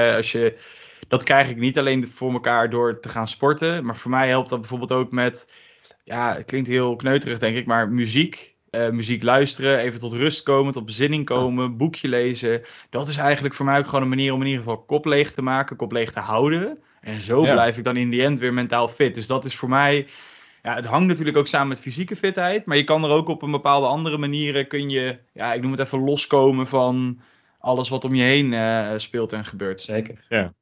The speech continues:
Speaker 3: Zeker, zeker. Eh, d-, daarbij, eh, wat ik heel fijn vind, is, eh, schrijven.
Speaker 2: Ja,
Speaker 3: Dus,
Speaker 2: dat
Speaker 3: eh,
Speaker 2: heb je
Speaker 3: dat
Speaker 2: vaker gezegd. Ja.
Speaker 3: Precies. En of dan nou, soms is het ook een stuk voor de, voor de stuurgroep, hè? Want dan is het gewoon,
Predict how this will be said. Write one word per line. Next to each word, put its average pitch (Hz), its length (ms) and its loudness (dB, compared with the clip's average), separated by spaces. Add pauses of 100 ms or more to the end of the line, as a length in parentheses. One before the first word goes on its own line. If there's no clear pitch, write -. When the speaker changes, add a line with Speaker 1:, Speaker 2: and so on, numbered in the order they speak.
(360)
Speaker 3:
Zeker, 120 420 -2
zeker. 110 580 -4
Eh, 101 180 -6
d-, 98 280 -8
daarbij, 104 680 -2
eh, 104 160 -6
wat 98 160 -6
ik 110 120 -4
heel 113 120 -2
fijn 143 300 -2
vind, 76 400 -6
is, 120 220 -6
eh, 107 140 -2
schrijven. 101 600 -6 (440)
Speaker 2:
Ja, 123 180 4
Speaker 3:
Dus, 98 100 4
Speaker 2:
dat 87 80 0
Speaker 3:
eh, 101 40 -2
Speaker 2:
heb - 0 -
je 98 60 -2 (120)
Speaker 3:
dat 117 80 2
Speaker 2:
vaker 117 180 -2
gezegd. 87 320 -20 (200)
Ja. 113 80 -4
Speaker 3:
Precies. 120 440 -4
En 117 100 0
of 123 80 0
dan 139 100 2
nou, 143 200 4
soms 156 240 0
is 147 100 -4
het 143 80 0
ook 143 80 -2
een 151 60 2
stuk 139 240 -4
voor 135 160 -2
de, 127 140 0
voor 123 180 -2
de 120 60 0
stuurgroep, 131 440 0
hè? 131 200 0
Want - 120 -6
dan 107 120 -2
is 107 80 0
het - 80 -10
gewoon, 104 380 0